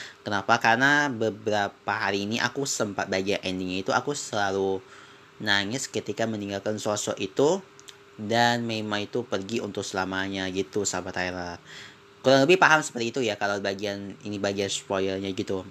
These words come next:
Tapi, eh, mungkin lah ya kalau kita berbicara tentang Mema ini adalah,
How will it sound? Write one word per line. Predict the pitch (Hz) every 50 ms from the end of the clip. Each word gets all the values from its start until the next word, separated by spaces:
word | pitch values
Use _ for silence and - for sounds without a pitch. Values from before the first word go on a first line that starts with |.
| - -
Tapi, | - - 160 165 160 - - - - - - - - - - - - -
eh, | 120 120 120
mungkin | 127 135 143 143 - - - 180 180 165
lah | 151 135 123
ya | 117 113 110 110 -
kalau | - 110 110 107
kita | 107 - 107 - - 120 117 120 127 - - - - _ _ _
berbicara | - 107 104 98 104 - - 113 110 107
tentang | 107 101 87 101 101 98
Mema | 104 101 101 101 104
ini | 104 107 117 131 -
adalah, | - 95 98 98 98 98 98 104 110 117 120 123